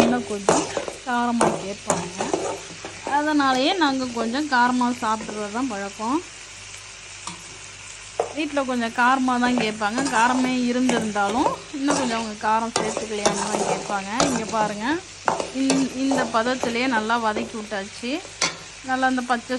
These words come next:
சுமல், பச்சை வாடை எல்லாமே போயிடுச்சு. இப்போ அந்த கரைச்சி வச்சிருக்கிற புளி எடுத்து நம்ம அதுலேயே குழம்பு தூள், மல்லித்தூள் எல்லாமே கலந்துருக்கோம்ல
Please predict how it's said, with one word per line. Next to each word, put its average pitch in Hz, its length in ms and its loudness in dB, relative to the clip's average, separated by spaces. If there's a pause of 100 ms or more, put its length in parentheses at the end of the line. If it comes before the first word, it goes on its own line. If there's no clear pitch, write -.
சுமல், 233 320 0 (500)
பச்சை 240 360 0
வாடை 220 260 4 (220)
எல்லாமே 220 340 -2 (100)
போயிடுச்சு. 202 540 -4 (840)
இப்போ 277 160 -4 (100)
அந்த 240 140 0 (120)
கரைச்சி 262 480 2
வச்சிருக்கிற 208 500 -4 (540)
புளி 277 220 0 (100)
எடுத்து 214 320 0 (960)
நம்ம 254 320 0
அதுலேயே 254 340 2 (120)
குழம்பு 254 300 4 (120)
தூள், 254 320 0
மல்லித்தூள் 254 580 0 (120)
எல்லாமே 247 420 2
கலந்துருக்கோம்ல 240 640 2